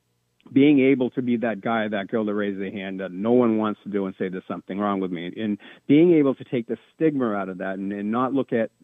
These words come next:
for employers, agencies, munis-, mun-, municipalities to, to take the punishment out of, of a, a chronic, the chronic brain disease of addiction and treat it as it is.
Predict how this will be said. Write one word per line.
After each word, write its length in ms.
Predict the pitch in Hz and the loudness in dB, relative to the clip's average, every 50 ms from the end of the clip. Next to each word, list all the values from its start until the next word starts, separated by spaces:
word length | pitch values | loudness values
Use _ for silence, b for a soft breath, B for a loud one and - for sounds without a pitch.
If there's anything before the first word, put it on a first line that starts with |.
| - 143 - _ - | -20 -20 -18 _ 0
for 280 | 131 113 113 107 104 | 2 4 4 4 2
employers, 560 | 101 101 - - 151 143 135 120 110 107 98 104 | 0 -2 -2 2 4 4 4 4 4 2 2 0
agencies, 500 | 107 113 110 107 113 107 - 113 98 95 | -2 -2 -2 -4 -4 -6 -6 -8 -6 -4
munis-, 220 | 104 104 110 104 _ _ _ _ _ _ _ - | -4 -4 -4 -6 _ _ _ _ _ _ _ -8
mun-, 180 | 147 120 120 - | -6 -6 -6 -2
municipalities 800 | 135 120 113 113 110 - 110 - - 135 139 135 127 110 101 98 - _ - | 0 2 2 2 0 -2 -6 -2 0 2 4 4 2 2 0 -2 -6 _ -4
to, 160 | 120 107 - b b b b b b b - | -2 -2 -4 b b b b b b b -12
to 100 | 139 120 | -10 -4
take 240 | - 147 131 123 - | 0 0 0 2 0
the 80 | 110 | -6
punishment 560 | - _ - 156 139 135 123 - 127 113 107 | -10 _ -4 -2 -2 -2 -2 -2 -4 -2 -2
out 200 | 104 104 110 107 | 0 0 0 0
of, 180 | 107 98 95 107 - - | -2 -4 -4 -8 -14 -12
of 260 | 120 107 101 92 92 | -8 -8 -6 -6 -8
a, 100 | 92 - _ - - _ - | -10 -12 _ -20 -20 _ -12
a 100 | 120 104 | -12 -8
chronic, 320 | - - 143 131 131 - | -2 0 0 0 2 2
the 560 | 131 110 107 117 - _ - - 117 117 120 - _ _ | 2 0 0 0 -10 _ -18 -6 -4 -4 -4 -6 _ _
chronic 300 | - 151 147 143 120 - | -2 0 0 0 0 0
brain 200 | 131 127 123 120 | 2 4 4 4
disease 340 | 113 104 - 117 104 95 | 2 2 0 0 0 0
of 100 | 110 95 | -2 -4
addiction 480 | 98 95 123 135 127 - - 98 85 - b b b b b - | -2 0 0 -2 -2 -2 -6 -4 -6 -6 b b b b b -8
and 100 | 110 113 | -6 -2
treat 220 | - - 160 143 | 4 4 4 6
it 120 | 139 120 | 4 2
as 200 | 120 117 113 113 110 | 4 2 2 2 2
it 140 | 113 110 127 | 2 4 4
is. 200 | 151 131 98 90 | 4 2 2 -2